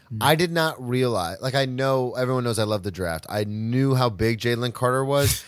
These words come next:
Speaker 2: I did not realize
Speaker 1: Humongous.
Speaker 2: how big Jalen Carter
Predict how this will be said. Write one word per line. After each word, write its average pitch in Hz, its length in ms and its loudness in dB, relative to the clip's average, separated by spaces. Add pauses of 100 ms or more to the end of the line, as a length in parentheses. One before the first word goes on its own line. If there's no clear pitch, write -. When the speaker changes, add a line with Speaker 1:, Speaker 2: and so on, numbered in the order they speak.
(280)
Speaker 2:
I 135 120 6
did 165 100 4
not 160 240 4
realize 131 560 6
Speaker 1:
Humongous. 135 540 8
Speaker 2:
how 131 480 4 (240)
big 127 360 4
Jalen 110 420 0
Carter 101 360 0